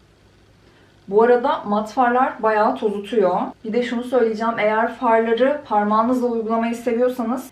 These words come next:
e, bu palette birazcık zorlanabilirsiniz. Çünkü o kadar küçük ki o farların alanları, parmağınız çok da girmiyor.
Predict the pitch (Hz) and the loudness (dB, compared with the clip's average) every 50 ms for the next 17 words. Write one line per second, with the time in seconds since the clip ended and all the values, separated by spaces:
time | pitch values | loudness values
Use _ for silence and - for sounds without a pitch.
0 | - - 196 196 190 190 180 190 269 285 294 311 302 277 262 254 262 277 240 226 | -6 -2 -2 -2 -2 -4 -6 -8 -8 -6 -4 2 4 4 4 4 2 -2 0 2
1 | 247 247 240 240 240 240 220 208 208 220 220 220 226 233 233 226 226 240 269 262 | 4 4 4 2 2 -2 -2 0 2 4 4 4 2 0 -2 -2 -2 -4 -4 -4
2 | - 240 226 247 254 - - 233 220 - - - 208 208 - 233 240 247 262 277 | -6 -6 -8 -8 -8 -10 -10 -8 -6 -4 -4 -4 -4 -4 -2 0 2 2 2 0
3 | 269 - - - - 302 - - - 240 208 208 202 - - - 226 220 214 214 | -2 -6 -12 -12 -12 -14 -12 -8 -2 0 0 0 0 -2 -2 0 2 4 4 4
4 | 208 208 208 208 208 - - 202 202 202 208 208 208 214 214 214 262 302 - - | 2 2 0 -2 -2 -2 -2 0 2 2 2 2 2 2 2 0 0 -2 -4 -8
5 | - - 208 208 208 - 220 208 208 214 226 226 226 233 247 262 254 - - - | -12 -12 -12 -12 -10 -8 -6 -4 -2 0 0 2 2 2 0 -2 -4 -6 -6 -6
6 | 247 247 - - 247 247 262 - - - - _ _ _ _ 226 208 208 214 233 | -6 -6 -2 0 0 2 2 0 -2 -8 -16 _ _ _ _ -10 -8 -6 -4 -4
7 | 240 214 214 202 190 185 190 208 | -2 -2 -2 -4 -2 -2 -2 -2